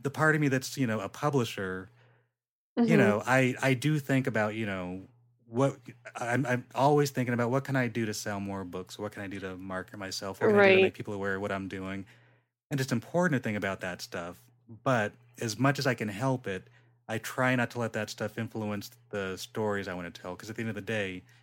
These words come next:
Speaker 1: you just wanna tell the best stories you have to tell as well as you can tell them.
Speaker 2: Yep, and however they come across, whether it's in one book or five, that's how it's gonna be.
Speaker 1: Yeah. Who
Speaker 2: You
Speaker 1: are some,
Speaker 2: know?
Speaker 1: who are some of your favorite authors?
Speaker 2: Um, well, Lovecraft is obviously my favorite.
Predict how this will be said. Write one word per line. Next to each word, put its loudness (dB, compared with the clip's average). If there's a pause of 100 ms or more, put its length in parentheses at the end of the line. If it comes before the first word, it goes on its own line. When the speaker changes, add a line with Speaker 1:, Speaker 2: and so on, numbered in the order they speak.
(240)
Speaker 1:
you 0
just 0
wanna 0
tell -4
the -12
best -6
stories -8
you -8
have -8
to -12
tell -8
as -8
well -2
as -10
you -10
can -14
tell -6
them. -12 (440)
Speaker 2:
Yep, 6
and 4
however 10
they 8
come 2
across, 8
whether 4
it's -4
in 0
one 6
book 8
or 0
five, 6 (180)
that's 0
how -2
it's -4
gonna 2
be. 6 (120)
Speaker 1:
Yeah. -4 (320)
Who 6
Speaker 2:
You 12
Speaker 1:
are 10
some, 8
Speaker 2:
know? 0
Speaker 1:
who 2
are 6
some 2
of 4
your 2
favorite 2
authors? -8 (360)
Speaker 2:
Um, 12 (180)
well, 12
Lovecraft 6
is 0
obviously 6
my -2
favorite. 4